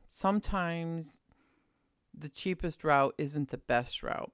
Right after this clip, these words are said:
And this happened to me recently. So what I find crazy is the thyroid medicine I take has been around a long time. It's a generic, and it has been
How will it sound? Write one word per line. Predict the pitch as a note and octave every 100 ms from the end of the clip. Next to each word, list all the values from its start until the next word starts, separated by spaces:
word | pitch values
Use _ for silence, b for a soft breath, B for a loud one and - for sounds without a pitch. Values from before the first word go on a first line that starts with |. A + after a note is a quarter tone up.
| F#3+
And | E3 D#3+
this | - G3+
happened | F#3+ D#3+ - D#3+
to | -
me | D3+ C3+
recently. | C3 B2+ - - A2+ A2 B B B -
So | -
what | A#3+
I | A#3
find | - C4 C4+ C4
crazy | - F#3+ D#3 C#3+ B2+
is | - C#3 C3+ C#3 C#3+
the | C#3 C3 C3 B2+ b b b b b _ _ _ _
thyroid | G3 G#3 G3+ E3
medicine | D3 C3+ B2 - C3 B2+
I | B2+
take | - C#3+ - - - - -
has | D#3 C#3+ C3
been | D#3+ G3
around | G3 F3+ F3+
a |
long | E3 D3+ D3+
time. | C#3+ C3 B2+ B2+ B2+
It's | C#3 C#3 -
a | -
generic, | D3+ D#3 D3+ C3+ C3+ C3+
and | D3+ D#3+
it | G3 F3+
has | F3+ D#3
been | D#3 C#3+ C#3 C#3